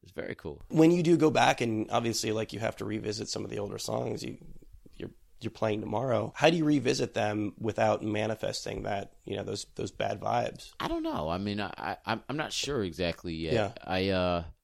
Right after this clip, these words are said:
Speaker 1: I don't know. I've been doing 'em on, on this tour. I mean, I, a little bit on the last tour. Mostly last tour was, I mean, I, maybe half the songs were from Moline or three quarters or something. This tour is, like, uh, a good mix from throughout the Y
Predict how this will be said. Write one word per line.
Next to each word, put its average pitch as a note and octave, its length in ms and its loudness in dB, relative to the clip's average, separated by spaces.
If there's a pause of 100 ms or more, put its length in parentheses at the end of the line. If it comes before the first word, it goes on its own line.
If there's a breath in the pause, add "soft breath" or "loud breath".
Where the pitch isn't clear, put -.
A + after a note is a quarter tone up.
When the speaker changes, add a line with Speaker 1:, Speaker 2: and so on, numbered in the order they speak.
(140)
Speaker 1:
I B2+ 100 4
don't D3 100 2
know. C3 180 -2 (180)
I've G2+ 120 -4
been A#2 100 0
doing A2 240 2
'em G#2+ 140 2
on, F#2+ 340 0
on G2 160 -4
this G2+ 220 -2
tour. G#2 340 0
I F#2+ 40 2
mean, F#2 200 -2
I, F#2 40 -2
a F2+ 60 -6 (320)
little G#2+ 180 0
bit G2 200 2
on G2 100 -4
the F#2 100 -2
last F#2 340 0
tour. F#2 400 -4 (240)
Mostly A#2 480 4
last G2 320 4
tour F#2+ 180 0
was, F2 260 -4 (280)
I E2+ 80 -2
mean, F2 180 -2
I, F2+ 120 4
maybe F#2+ 320 2
half F2 260 2
the F#2 80 -2
songs E2 300 -2
were E2 100 -8
from D#2+ 420 -8
Moline D#2 440 -6
or D2+ 200 -8 (440)
three F2 160 -4
quarters D#2+ 360 -6
or D2+ 80 -14
something. E2 280 -14
This F2+ 180 -4
tour F2 240 0
is, D#2 180 -8 (560)
like, - 220 -12 (400)
uh, D#2 240 -2 (100)
a F2+ 100 -2
good D#2+ 300 2
mix F2 320 2
from D#2+ 320 -6 (600 soft breath)
throughout F2 400 2
the E2 80 -2
Y D#2+ 500 0